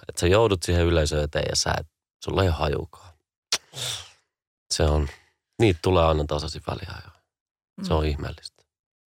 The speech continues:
Speaker 2: Ketkä on sun suurimpia esikuvia?
Speaker 1: Jaa, <clears throat> no kyllä mä tota,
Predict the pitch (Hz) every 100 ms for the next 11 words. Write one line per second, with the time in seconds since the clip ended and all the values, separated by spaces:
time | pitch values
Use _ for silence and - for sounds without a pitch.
0 | _ - - - _ _ - - - _
1 | - 277 - 226 185 - 180 196 185 170
2 | 139 143 - 247 160 - - - - -
3 | _ _ _ _ _ _ _ - - -
4 | - - - - - - - - _ -
5 | 98 120 175 151 92 90 104 101 - -
6 | 147 - - 135 92 80 117 - 143 127
7 | 127 - 131 - 127